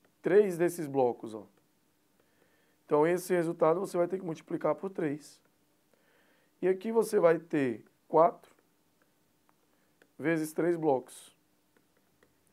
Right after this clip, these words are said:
Isso vai te dar duzentos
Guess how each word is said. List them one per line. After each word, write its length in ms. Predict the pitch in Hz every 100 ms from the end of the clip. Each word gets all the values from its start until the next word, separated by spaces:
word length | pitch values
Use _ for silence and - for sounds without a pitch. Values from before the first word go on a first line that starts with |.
| _ _ _ _ _ _ _
Isso 240 | 135 156 156
vai 140 | 156
te 140 | 156 160
dar 320 | 143 120 107 _ _ _ _ _ _ _ _ _ _ _ -
duzentos 760 | 135 160 135 151 226 - -